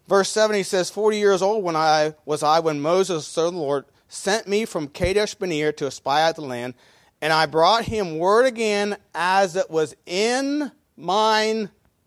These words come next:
guess what the next word is? Heart. It's in his heart.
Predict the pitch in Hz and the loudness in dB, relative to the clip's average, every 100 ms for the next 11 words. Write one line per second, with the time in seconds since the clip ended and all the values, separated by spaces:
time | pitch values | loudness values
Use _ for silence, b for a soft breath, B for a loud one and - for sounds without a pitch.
0 | _ _ _ _ _ _ _ - 104 117 | _ _ _ _ _ _ _ -20 -18 -16
1 | 113 110 - 90 80 62 - _ _ _ | -16 -16 -18 -18 -18 -20 -20 _ _ _
2 | _ _ _ _ _ _ _ _ _ - | _ _ _ _ _ _ _ _ _ -18
3 | 67 - _ _ _ _ _ _ _ _ | -16 -16 _ _ _ _ _ _ _ _
4 | _ _ _ _ _ _ _ _ _ _ | _ _ _ _ _ _ _ _ _ _
5 | _ _ _ _ _ _ - 101 90 - | _ _ _ _ _ _ -20 -20 -20 -20
6 | 202 - _ | -20 -20 _